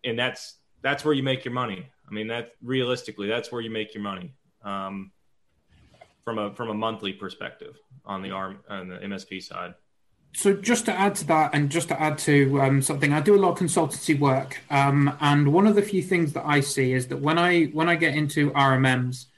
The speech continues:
Speaker 2: um, they're either configured but no, don't go far enough, or they're just badly configured. Um,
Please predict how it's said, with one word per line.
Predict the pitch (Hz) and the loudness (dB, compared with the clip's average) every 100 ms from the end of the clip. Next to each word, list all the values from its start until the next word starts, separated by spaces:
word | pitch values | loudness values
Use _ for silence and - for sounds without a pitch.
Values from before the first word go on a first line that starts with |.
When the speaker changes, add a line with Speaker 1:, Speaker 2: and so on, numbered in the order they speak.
| _ _ _ - | _ _ _ -2
Speaker 2:
um, | 135 135 135 139 139 - _ 170 | 2 6 6 4 0 -8 _ -4
they're | 139 165 180 | 2 6 6
either | 190 180 185 170 160 - _ - | 6 4 4 6 4 0 _ -2
configured | 180 143 - 220 233 220 214 - _ | 0 0 2 4 6 4 2 -4 _
but | 185 170 160 - - _ | 6 6 6 2 -6 _
no, | 160 170 156 | 0 2 2
don't | 147 170 | 4 4
go | 156 156 | 4 2
far | - 160 147 | 4 4 6
enough, | 175 156 151 - - _ _ _ _ _ _ - | 4 2 0 -6 -18 _ _ _ _ _ _ 4
or | 175 165 160 | 8 8 8
they're | 156 165 | 6 4
just | 156 165 - | 4 2 4
badly | 156 143 139 | 2 2 0
configured. | 147 135 143 127 131 - _ - | 0 2 0 0 -6 -16 _ -6
Um, | 151 151 156 156 | 2 4 4 2